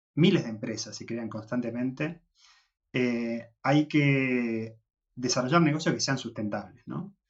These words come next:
Eh, que sean man-, que se mantengan en el tiempo. Y la mejor manera de mantenerse en el tiempo es mejorar constantemente. Eh, y para mejorar constantemente hay que conocer a los clientes para entender cómo van cambiando sus necesidades, cómo van cambiando sus gustos,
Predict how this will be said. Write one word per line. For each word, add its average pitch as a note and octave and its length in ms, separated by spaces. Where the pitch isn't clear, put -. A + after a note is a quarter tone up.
Eh, A#2 500
que A2+ 80
sean D3+ 220
man-, B2+ 240
que A#2 100
se B2+ 140
mantengan C#3 480
en A#2+ 120
el G#2+ 120
tiempo. F#2 440
Y C3 120
la C3+ 120
mejor C3 320
manera E3+ 240
de E3 60
mantenerse C#3 500
en B2+ 60
el A#2 100
tiempo D3+ 640
es C#3+ 480
mejorar C3 440
constantemente. B2+ 800
Eh, A2+ 280
y A2+ 60
para B2+ 200
mejorar D3 340
constantemente D#3 840
hay B2 220
que B2 240
conocer B2 400
a - 20
los B2+ 140
clientes B2+ 340
para A#2 160
entender A#2 400
cómo D3+ 220
van C#3+ 160
cambiando C3 340
sus A#2+ 160
necesidades, C3+ 640
cómo A#2+ 200
van B2 120
cambiando A#2 320
sus G#2+ 180
gustos, C#3 600